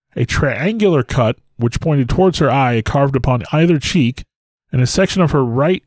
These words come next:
ear was later recovered from her clothing.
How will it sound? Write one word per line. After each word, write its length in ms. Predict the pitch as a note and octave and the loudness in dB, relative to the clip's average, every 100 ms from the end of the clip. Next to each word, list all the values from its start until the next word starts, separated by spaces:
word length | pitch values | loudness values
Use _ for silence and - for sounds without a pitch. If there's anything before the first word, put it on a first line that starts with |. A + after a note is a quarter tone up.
| - | -8
ear 400 | E3 D#3+ G#2+ G#2 | -2 2 2 0
was 240 | G#2 A2+ | 0 0
later 240 | B2 D3+ D3 | 2 4 4
recovered 520 | B2+ - E3 D3 B2 | 2 0 0 0 0
from 160 | B2+ A2 | -2 0
her 100 | G2+ | -2
clothing. 460 | - D3+ C3 F2 | 0 0 0 -4